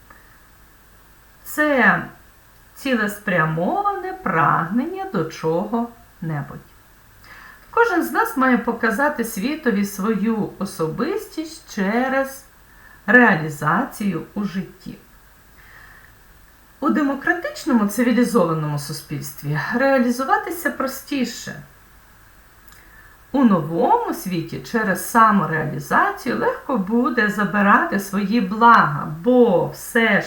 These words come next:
що божественне, просто, доступно і безкоштовно. Україна зараз лідер оновлення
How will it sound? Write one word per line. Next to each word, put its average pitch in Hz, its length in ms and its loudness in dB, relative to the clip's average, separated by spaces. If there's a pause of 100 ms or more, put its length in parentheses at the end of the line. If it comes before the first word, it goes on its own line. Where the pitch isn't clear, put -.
що 180 140 -2
божественне, 294 1300 -4
просто, 196 800 -2
доступно 202 1160 -4 (460)
і 330 240 2 (320)
безкоштовно. - 880 -4 (1040)
Україна 214 1000 0
зараз 208 580 -2 (160)
лідер 196 560 -2 (280)
оновлення 170 920 -4